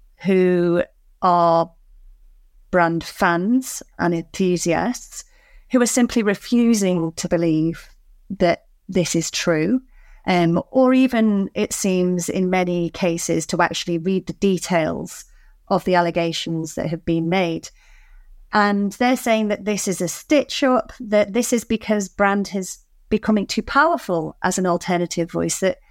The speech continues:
he's somehow a threat to mainstream media.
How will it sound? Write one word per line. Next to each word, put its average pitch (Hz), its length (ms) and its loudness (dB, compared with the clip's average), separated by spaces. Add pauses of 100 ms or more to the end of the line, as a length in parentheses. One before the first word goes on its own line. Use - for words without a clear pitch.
(120)
he's 233 180 0
somehow 208 560 0 (460)
a 220 80 -2
threat - 720 -2 (160)
to 220 100 2
mainstream 185 540 0
media. 165 580 -2